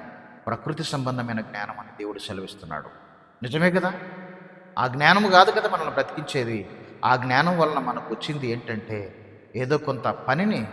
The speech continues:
సులువుగా చేయగలము, త్వరితగతిన చేయగలము, కొంత సుఖాన్ని పొందగలము, విలాసాన్ని పొందగలము,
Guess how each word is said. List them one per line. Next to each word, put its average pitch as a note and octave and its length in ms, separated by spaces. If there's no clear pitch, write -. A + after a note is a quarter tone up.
సులువుగా G3 500
చేయగలము, B2+ 480
త్వరితగతిన G3+ 640
చేయగలము, D3 520
కొంత C3 240
సుఖాన్ని C3 520
పొందగలము, G#2+ 560
విలాసాన్ని F3 800
పొందగలము, A2+ 420